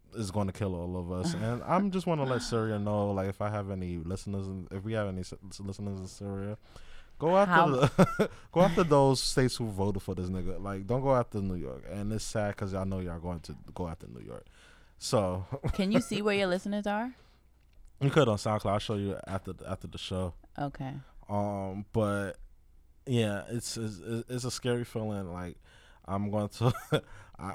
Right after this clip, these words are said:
Speaker 1: I'm just gonna live each day like it's my last at this point.
Speaker 2: Mm.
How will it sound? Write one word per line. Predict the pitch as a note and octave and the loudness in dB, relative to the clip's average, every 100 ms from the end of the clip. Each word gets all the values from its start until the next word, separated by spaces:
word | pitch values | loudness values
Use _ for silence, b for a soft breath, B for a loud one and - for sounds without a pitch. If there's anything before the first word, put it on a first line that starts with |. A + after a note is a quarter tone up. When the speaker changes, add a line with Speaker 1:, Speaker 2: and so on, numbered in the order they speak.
| - | -4
Speaker 1:
I'm | G#2+ G#2+ | -2 -2
just | G#2+ G#2+ | -2 -2
gonna | G#2 G2 | -2 0
live | G2+ G2 | -2 -2
each | G2+ F#2+ | -6 -2
day | G2 | -2
like | F2+ F2+ | -2 -4
it's | F2 | -6
my | F2 | -6
last | E2+ E2+ E2+ | -6 -6 -8
at | D#2 - | -10 -12
this | E2+ | -10
point. | F2 D#2 C#2 - | -8 -10 -12 -6
Speaker 2:
Mm. | D3 C#3+ C#3 C3+ | -2 -2 -2 -6